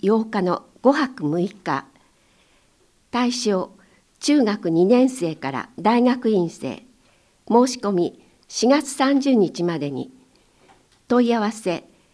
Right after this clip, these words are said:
三島市国際交流協会、九七六の一零二零。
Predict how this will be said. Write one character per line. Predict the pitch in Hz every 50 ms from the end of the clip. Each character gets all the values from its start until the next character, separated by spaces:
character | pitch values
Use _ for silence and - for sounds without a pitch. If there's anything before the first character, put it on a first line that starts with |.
| _ _ _ _ _ -
三 | 196 214
島 | - - 285 285 302 302
市 | 294 - -
国 | - 185 180 -
際 | - - 277 269 277 277 277
交 | - 254 254 254
流 | 254 240 240 240
協 | - - 214 190
会、 | 156 - - - 143 127 104 - _ _ _ _ _ _ _ _ _ _ _ _
九 | - 285 294 294
七 | 285 285 277 269 247 214 185
六 | 196 214 214 - -
の | 156 143 127 - - -
一 | - 214 254 - - 269
零 | 262 269 247 190 151
二 | 151 165 185 196 208
零。 | 180 180 165 143 92 -